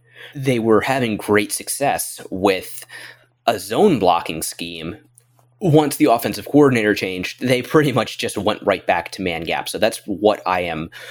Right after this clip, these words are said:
more or less expecting to see from them next year. And I would look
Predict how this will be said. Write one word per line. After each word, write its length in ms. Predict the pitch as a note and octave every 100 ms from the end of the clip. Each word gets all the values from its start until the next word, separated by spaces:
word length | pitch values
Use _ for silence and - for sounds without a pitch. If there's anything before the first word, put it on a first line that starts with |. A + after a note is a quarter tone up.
| - - _ -
more 240 | D3+ D3 C#3+
or 40 |
less 200 | A#2+ -
expecting 640 | - - - F2+ - A2 F#2+
to 80 | F#2
see 240 | - F#2
from 200 | - A2+
them 140 | A2+
next 280 | A2+ G#2+ -
year. 120 | B2
And 80 | G#2+
I 100 | G#2
would 120 | G#2
look 320 | F#2+ A2 B2+